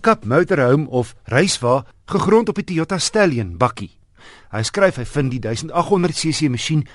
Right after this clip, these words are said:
te swak vir sekere paaie en sou baie graag die masjien met 'n sterker een wou vervang. En dan noem hy 'n paar opsies en vra of goed soos die ratkas en aansittermotor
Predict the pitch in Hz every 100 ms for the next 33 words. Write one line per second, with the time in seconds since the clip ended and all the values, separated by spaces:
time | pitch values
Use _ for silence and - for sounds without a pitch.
0 | - - 202 - 208 202 - - - -
1 | 147 139 123 131 113 110 147 - - -
2 | - - 196 233 226 240 220 208 208 208
3 | 190 - 190 175 196 - 226 196 160 131
4 | 123 90 - _ 110 117 110 - - 87
5 | - _ - - - _ 107 98 135 117
6 | 107 110 107 - 123 113 190 180 - 220
7 | 120 - 160 151 156 - - - 147 -
8 | - 233 220 165 131 123 165 - 165 -
9 | 135 135 - - 180 - 180 175 127 139
10 | 156